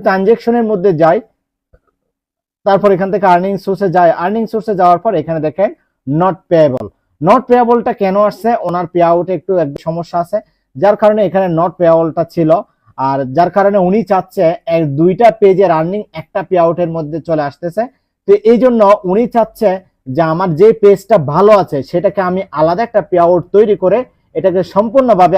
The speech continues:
আমি আলাদা করে ফেলতে চাই। তো যার কারণে ওনাকে এই কাজটা করে দেওয়া হয়েছে। এই পেজ উনি ভয় পাচ্ছে যে এই পেআউটটা হয়তো বা কোনো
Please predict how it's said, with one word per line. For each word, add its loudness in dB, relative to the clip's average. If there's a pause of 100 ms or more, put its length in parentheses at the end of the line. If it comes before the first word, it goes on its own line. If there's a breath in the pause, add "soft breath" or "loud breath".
আমি -4
আলাদা -2
করে 0
ফেলতে -4 (160)
চাই। -4 (400)
তো 0 (140)
যার 4
কারণে 2 (160)
ওনাকে -2
এই -4
কাজটা -2 (120)
করে 4
দেওয়া 2
হয়েছে। -4 (420)
এই 4
পেজ 4 (360)
উনি -2 (140)
ভয় 6
পাচ্ছে 0 (120)
যে 4 (200)
এই 6 (140)
পেআউটটা 2 (100)
হয়তো 0
বা 0 (120)
কোনো -6